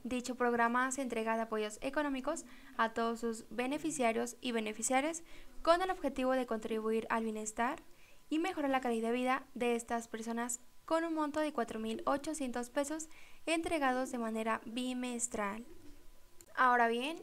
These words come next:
y segurísimo te preguntarás cómo puedes registrarte a este programa. Bueno, todos aquellos que deseen formar parte del programa de la pensión para el bienestar deberán de esperar a que las autoridades del programa del bienestar comuniquen de manera oficial el inicio de la incorporación,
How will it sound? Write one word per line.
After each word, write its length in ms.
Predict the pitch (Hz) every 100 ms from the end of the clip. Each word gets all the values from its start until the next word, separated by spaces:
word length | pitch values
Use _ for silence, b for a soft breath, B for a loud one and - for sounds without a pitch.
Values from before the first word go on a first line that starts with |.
| -
y 160 | 320 330
segurísimo 580 | 381 349 302 285 349
te 100 | 359
preguntarás 580 | 262 240 233 226 226 233
cómo 280 | - 254 240
puedes 320 | 240 233 233
registrarte 960 | 240 254 311 330 339 262 240 233 240 247
a 140 | 226
este 240 | 220 220 226
programa. 480 | 233 226 214 240 339 - B B B -
Bueno, 280 | 254 262 247
todos 300 | 262 285 311
aquellos 340 | 294 254 269
que 140 | 262
deseen 280 | 240 233 226
formar 300 | 226 226 220
parte 280 | 226 220 226
del 140 | 220
programa 380 | 214 220 220 220
de 80 | 220
la 80 | 214
pensión 340 | 220 220 226
para 140 | 214 220
el 60 |
bienestar 400 | 220 - 262 330 - B B -
deberán 380 | 330 359 330
de 60 | 302
esperar 300 | 311 247 233
a 140 | 240
que 220 | 240 233 233
las 200 | 226 226
autoridades 520 | 226 226 226 233 240
del 100 | 233
programa 500 | 233 233 254 254 269
del 200 | 254 311
bienestar 440 | 339 320 285 269 269
comuniquen 500 | 339 320 269 277 277
de 60 |
manera 280 | 247 220 220
oficial 440 | 220 226 254 302 - B B B
el 180 | 330 359
inicio 360 | 339 285 294
de 60 | 285
la 220 | 254 254 -
incorporación, 1160 | 285 294 294 277 247 247 240 233 - 208 220